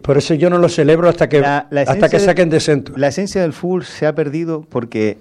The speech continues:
Speaker 2: la picaresca, la, toda esa cosa del, que,
Speaker 1: Sí.
Speaker 2: que era el fútbol, la emoción del fútbol, eh,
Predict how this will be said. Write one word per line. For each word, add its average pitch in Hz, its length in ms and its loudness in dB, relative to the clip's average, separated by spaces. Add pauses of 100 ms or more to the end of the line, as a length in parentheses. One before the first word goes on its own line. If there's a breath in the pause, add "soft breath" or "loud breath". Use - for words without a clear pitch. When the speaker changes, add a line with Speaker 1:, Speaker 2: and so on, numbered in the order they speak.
(120)
Speaker 2:
la 117 260 0
picaresca, 117 800 -4
la, 110 420 -4
toda 170 200 -2
esa 170 160 -6
cosa 156 220 -2
del, 131 280 0
que, 120 220 -2
Speaker 1:
Sí. - 80 -6
Speaker 2:
que 117 140 2
era 135 140 2
el 123 120 0
fútbol, 139 400 2
la 120 60 0
emoción 120 320 -2
del 131 180 0
fútbol, 139 480 0
eh, 120 280 2